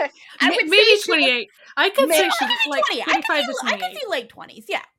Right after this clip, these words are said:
Speaker 1: She definitely
Speaker 3: Very
Speaker 1: looks
Speaker 3: youthful.
Speaker 1: more than ten years younger than me. So, anyway. Um, she is Jesse's birthday twin.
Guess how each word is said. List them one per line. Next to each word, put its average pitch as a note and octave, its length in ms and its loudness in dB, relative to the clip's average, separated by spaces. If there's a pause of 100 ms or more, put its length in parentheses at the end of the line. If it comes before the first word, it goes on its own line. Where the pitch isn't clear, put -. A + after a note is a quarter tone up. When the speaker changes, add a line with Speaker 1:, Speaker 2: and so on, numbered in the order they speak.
(420)
Speaker 1:
She D#4 80 -20
definitely F#4+ 440 -8
Speaker 3:
Very G#4+ 220 2
Speaker 1:
looks C4 100 -8
Speaker 3:
youthful. B3 200 -6
Speaker 1:
more D4 300 0
than D4 200 -2
ten B3 280 -10
years A3+ 280 -12
younger G#3 340 -10
than G3 320 -12
me. F3 200 -20 (440)
So, B3 220 -4 (600)
anyway. A3+ 360 -14 (720)
Um, C#4 220 2
she E4 220 -10
is D4+ 100 -14
Jesse's C4 380 -8
birthday F#3+ 420 -20
twin. - 300 -20